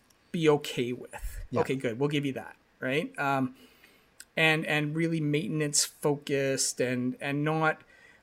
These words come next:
Speaker 1: really concerned with kind of community building and lifestyle and,
Speaker 2: Yeah.
Speaker 1: and, um,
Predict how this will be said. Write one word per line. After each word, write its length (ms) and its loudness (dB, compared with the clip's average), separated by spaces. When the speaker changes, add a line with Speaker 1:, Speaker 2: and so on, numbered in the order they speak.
Speaker 1:
really 320 2
concerned 540 0
with 200 0
kind 300 -2
of 120 -4
community 520 -2
building 420 0
and 180 0
lifestyle 840 -2
and, 320 -6
Speaker 2:
Yeah. 100 -12
Speaker 1:
and, 400 -8
um, 460 -4